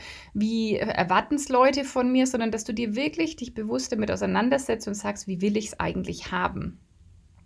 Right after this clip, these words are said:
Und dieses Bewusstmachen, achtsam sein, das ist ja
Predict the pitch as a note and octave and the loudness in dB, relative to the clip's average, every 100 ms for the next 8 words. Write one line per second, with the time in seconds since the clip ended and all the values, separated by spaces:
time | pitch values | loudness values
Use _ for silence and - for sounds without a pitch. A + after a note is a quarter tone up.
0 | - - - - - - - - - - | -20 -20 -20 -18 -16 -18 -20 -20 -20 -20
1 | - - - - - - - A3 A3 A3 | -20 -20 -20 -20 -20 -10 -2 2 4 6
2 | G#3+ G3+ G#3 - - - - - - - | 4 2 -2 -8 -12 -20 -20 -20 -20 -20
3 | - - - - B3 B3 A#3 A#3 - A3 | -20 -20 -20 -6 -2 2 2 2 0 0
4 | A3 D#4+ - C4+ C4+ C4 C4 - B3+ - | 2 2 2 4 4 4 0 2 2 0
5 | - B3+ B3 - G#3+ G#3+ G#3+ G#3+ - | -2 0 0 2 2 2 2 -4 -4